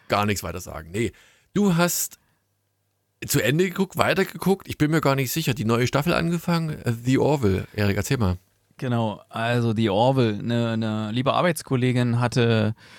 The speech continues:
Speaker 2: äh, mir mal gesagt, dass, äh, wir sind irgendwie über Mandalorian und so drauf gekommen, Disney Plus, was da alles so Schönes zum Gucken gibt und so. Da hat sie gemeint, ja, sie guckt, ähm, The Orville, weil's das dort gibt. Ich wusste gar nicht, dass es das dort gibt. Ich kann mich erinnern,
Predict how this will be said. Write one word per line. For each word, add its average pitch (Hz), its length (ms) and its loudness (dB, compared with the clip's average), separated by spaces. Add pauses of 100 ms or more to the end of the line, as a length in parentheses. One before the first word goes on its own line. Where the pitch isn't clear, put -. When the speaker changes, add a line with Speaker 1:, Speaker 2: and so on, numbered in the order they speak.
(360)
Speaker 2:
äh, 110 300 2
mir 113 160 4
mal 113 200 4
gesagt, 110 540 0
dass, - 380 -2
äh, 101 120 -4
wir 101 160 -2
sind 117 140 4
irgendwie 117 300 0
über 104 500 -2
Mandalorian 113 720 2
und 113 80 0
so 110 140 -4
drauf - 240 -6
gekommen, 113 400 -2
Disney 104 260 -4
Plus, - 320 -2
was 107 180 -6
da - 100 0
alles 101 200 -4
so - 140 -10
Schönes 101 320 -4
zum 98 140 -8
Gucken 127 260 -2
gibt 113 260 -2
und 107 120 -4
so. 110 200 0 (480)
Da 107 120 0
hat 120 100 0
sie 131 60 -6
gemeint, 123 260 4
ja, 160 220 4
sie 135 140 -4
guckt, - 440 -12
ähm, 113 580 0
The 120 120 2
Orville, 117 520 2 (380)
weil's 110 400 -2
das - 160 -6
dort - 200 -8
gibt. 110 140 -6
Ich 123 120 -4
wusste 175 220 2
gar 120 140 4
nicht, 120 180 -2
dass 120 120 -2
es - 60 -8
das - 160 -6
dort - 220 -4
gibt. - 220 -4
Ich - 100 -6
kann 127 160 2
mich 123 120 0
erinnern, 127 360 2